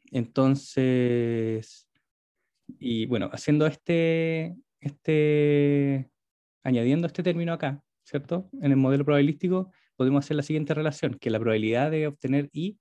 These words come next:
dado que yo tengo los parámetros y X,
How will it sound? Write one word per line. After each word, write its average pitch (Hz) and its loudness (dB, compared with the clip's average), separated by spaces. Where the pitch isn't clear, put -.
dado 165 0
que 156 -2
yo 143 0
tengo 151 -2
los 147 -4
parámetros 165 -2
y 151 -4
X, 208 -6